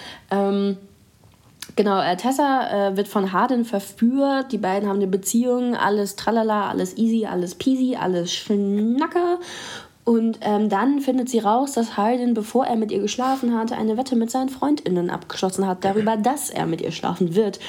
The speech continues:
ähm, und sie quasi rumkriegen kann. Und das findet sie raus und dann, ähm, ja,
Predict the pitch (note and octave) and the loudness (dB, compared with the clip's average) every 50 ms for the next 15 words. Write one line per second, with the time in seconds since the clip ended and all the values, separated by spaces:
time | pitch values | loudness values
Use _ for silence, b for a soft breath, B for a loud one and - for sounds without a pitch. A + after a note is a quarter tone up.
0 | B B B B B B B B B - F#3 F#3+ F#3+ F#3 F#3 F3+ F#3 F3+ F3+ F3+ | B B B B B B B B B -2 0 2 2 2 2 2 2 0 0 -2
1 | F#3 - - G3 F#3 - G3+ F#3+ - F#3+ F#3+ F3+ F#3 F3+ G3+ G#3 A3+ A#3 - - | -2 0 0 0 0 0 -2 -2 0 0 0 2 2 0 0 0 0 -2 -2 -2
2 | - F#3+ F3+ F3+ F3 - - F3+ F#3+ G#3+ B3 D4 D4 D4 D4 C4+ C4+ A#3 - A3+ | -2 0 0 -2 -2 -2 -4 -2 -2 0 0 0 0 2 0 0 0 0 -2 -2
3 | G#3 G3+ G#3+ A3 G#3+ G3 F#3 F#3 F3+ F3 F3 F3+ F3 F3+ - F3 - D#3 | 0 0 0 0 0 -4 -4 -4 -4 -4 -4 -4 -6 -6 -6 -6 -6 -6